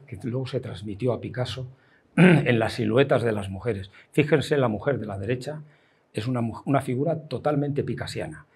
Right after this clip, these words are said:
¿Qué es lo que representa esto? El amanecer de una iglesia en San Sebastián, donde las hijas de María, todas van a ver salir la estatua de ahí.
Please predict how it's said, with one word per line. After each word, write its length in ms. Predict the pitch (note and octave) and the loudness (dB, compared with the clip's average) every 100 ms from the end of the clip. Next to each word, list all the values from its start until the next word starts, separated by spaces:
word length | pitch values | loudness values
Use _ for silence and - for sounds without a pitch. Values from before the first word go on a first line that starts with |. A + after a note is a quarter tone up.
| _ - - - - _ | _ -20 -20 -20 -20 _
¿Qué 120 | D#3 | 2
es 60 | D3+ | 4
lo 100 | - | 4
que 100 | D3+ | 2
representa 480 | D3 B2+ D3 B2+ | 0 0 -2 0
esto? 280 | B2+ - G2+ - _ _ _ _ | -2 -6 -16 -20 _ _ _ _
El 160 | B2 A#2 | 2 2
amanecer 680 | A2 A2+ G#2+ - D#3 - - _ _ _ | 0 -2 -2 6 6 4 -10 _ _ _
de 180 | G2+ A2+ | -2 2
una 160 | C#3 | 2
iglesia 400 | A#2 G#2+ G2 A2 | 2 -4 -6 -10
en 60 | G2 | -10
San 180 | A#2 G#2 | -8 -6
Sebastián, 680 | E3+ C#3 G#2 C#3+ C#3 C#3+ - - _ | -2 -2 -2 -2 -2 -4 -12 -20 _
donde 320 | C3 A2 A2+ | -4 -4 -2
las 220 | A2 G2 | -4 0
hijas 280 | G3 - B2+ | -2 2 0
de 60 | A#2+ | -2
María, 400 | G#2+ A2+ A#2+ C3 - _ | -8 -8 -10 -12 -18 _
todas 300 | - D3 A2 | 4 4 4
van 160 | A2+ B2+ | 0 0
a 80 | A2+ | 0
ver 120 | A2+ | -4
salir 280 | - A2+ A#2 | -10 -10 -10
la 80 | A2 | -12
estatua 360 | - C3 - | -10 -10 -10
de 80 | |
ahí. 60 | - | -16